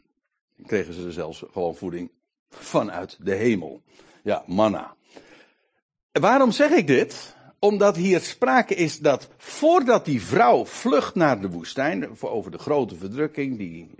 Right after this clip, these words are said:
straks over Israël zal komen, zal die mannelijke zoon worden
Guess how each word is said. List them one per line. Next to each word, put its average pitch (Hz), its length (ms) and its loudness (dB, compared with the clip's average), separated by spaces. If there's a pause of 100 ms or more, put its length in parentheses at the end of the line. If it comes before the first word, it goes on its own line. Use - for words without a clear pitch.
straks - 360 -10
over - 260 -14
Israël 113 380 -6
zal 92 140 -12
komen, 175 340 -2 (1600)
zal 180 420 2
die 117 140 2
mannelijke 208 600 2
zoon 151 300 0
worden 131 340 0